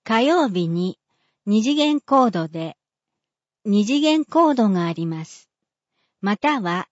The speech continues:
西尾市保健センターへ。電話、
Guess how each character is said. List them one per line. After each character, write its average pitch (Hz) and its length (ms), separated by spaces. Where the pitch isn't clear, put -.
西 214 380
尾 320 80
市 190 360
保 180 160
健 311 280
セ 302 220
ン 254 80
タ 160 280
ー 165 220
へ。 - 80
電 202 360
話、 190 260